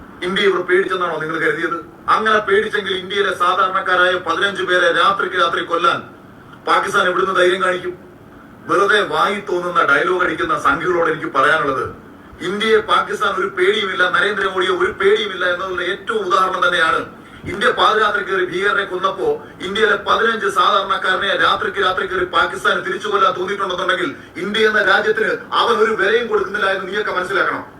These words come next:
അമ്പത്തഞ്ച് ഇഞ്ച് നെഞ്ചളവെന്ന് Facebook-ിൽ എഴുതി വെച്ച് കഴിഞ്ഞാൽ വേറൊരു രാജ്യം പേടിക്കത്തില്ല. ഈ രാജ്യത്തിന്റെ നരേന്ദ്രമോദി പവർഫുൾ ആണെന്ന് പറഞ്ഞ് റീലുകൾ ഉണ്ടാക്കി വിട്ടു കഴിഞ്ഞാൽ വേറൊരു രാജ്യം ഭയക്കത്തില്ല.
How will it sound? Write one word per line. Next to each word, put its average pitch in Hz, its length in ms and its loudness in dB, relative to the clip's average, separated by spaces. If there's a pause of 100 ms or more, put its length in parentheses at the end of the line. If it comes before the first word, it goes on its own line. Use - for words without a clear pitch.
(960)
അമ്പത്തഞ്ച് 226 420 2
ഇഞ്ച് 202 220 -4
നെഞ്ചളവെന്ന് 214 400 2
Facebook-ിൽ 214 440 -2
എഴുതി 220 160 -2
വെച്ച് 214 180 0
കഴിഞ്ഞാൽ 202 220 2
വേറൊരു 202 300 2
രാജ്യം 202 240 2
പേടിക്കത്തില്ല. 196 460 0 (1160)
ഈ 226 60 2
രാജ്യത്തിന്റെ 233 420 2
നരേന്ദ്രമോദി 214 560 2
പവർഫുൾ 220 420 -2
ആണെന്ന് 214 200 -4
പറഞ്ഞ് 202 220 -4
റീലുകൾ 226 340 0
ഉണ്ടാക്കി 208 260 0
വിട്ടു 208 120 -4
കഴിഞ്ഞാൽ 202 220 2
വേറൊരു 202 320 2
രാജ്യം 196 260 0
ഭയക്കത്തില്ല. 175 540 0